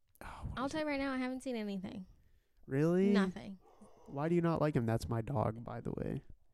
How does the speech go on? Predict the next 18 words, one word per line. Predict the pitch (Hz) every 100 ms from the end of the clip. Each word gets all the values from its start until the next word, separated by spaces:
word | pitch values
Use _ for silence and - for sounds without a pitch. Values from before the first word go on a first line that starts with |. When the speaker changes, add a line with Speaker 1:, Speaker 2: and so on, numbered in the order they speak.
| -
Speaker 2:
Yeah, | 214 214 240 202 185 -
nothing. | 240 - 202 190 - - - -
I | 330 466 480
don't |
know. | 330
I'm | 269 339 359
easily | 349 370 392 294
scared. | - 214 214 254 262 - _ - -
I | 247
used | 285
to, | 311
like, | 277
in | - 240
middle | 226 247
school. | - 294 294 294
Speaker 1:
I | 131
get | - -
so, | 123